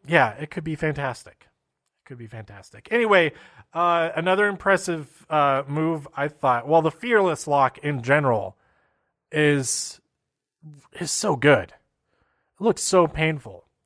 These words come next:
And it looks like it, she could actually do some damn, like,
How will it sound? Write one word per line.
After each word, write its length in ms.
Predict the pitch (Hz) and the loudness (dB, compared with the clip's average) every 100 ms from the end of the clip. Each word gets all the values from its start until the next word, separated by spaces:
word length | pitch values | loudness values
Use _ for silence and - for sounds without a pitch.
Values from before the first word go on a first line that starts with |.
| _ _ | _ _
And 220 | 175 185 | -4 0
it 120 | 185 | 0
looks 220 | 190 220 208 | 2 2 4
like 180 | 190 | 2
it, 360 | 165 - 156 160 | 2 -6 -8 -6
she 300 | - 202 160 - _ | -4 -4 -4 -8 _
could 200 | 180 165 | -4 -2
actually 760 | 143 143 - - 143 135 117 104 - _ _ _ 147 135 | 2 0 0 -4 -2 -2 -4 -10 -18 _ _ _ -20 -12
do 600 | 135 127 127 120 113 113 _ _ | -4 -2 0 -2 -6 -10 _ _
some 540 | - 139 123 113 117 131 | -10 -8 -8 -12 -20 -6
damn, 260 | 131 131 123 | -4 -2 -2
like, 320 | 123 110 | -4 -6